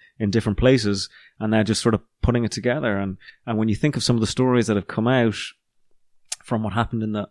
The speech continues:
old Ireland in our religious culture, you know, some of them actually maybe do fit against, um, the thieves and robbers background.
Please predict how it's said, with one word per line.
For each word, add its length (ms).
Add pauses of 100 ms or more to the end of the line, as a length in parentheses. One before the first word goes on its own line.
old 240
Ireland 440 (380)
in 80
our 120
religious 320
culture, 540 (1300)
you 100
know, 60
some 220
of 60
them 120
actually 260
maybe 260
do 180
fit 220
against, 600 (480)
um, 520
the 60
thieves 300
and 100
robbers 280
background. 580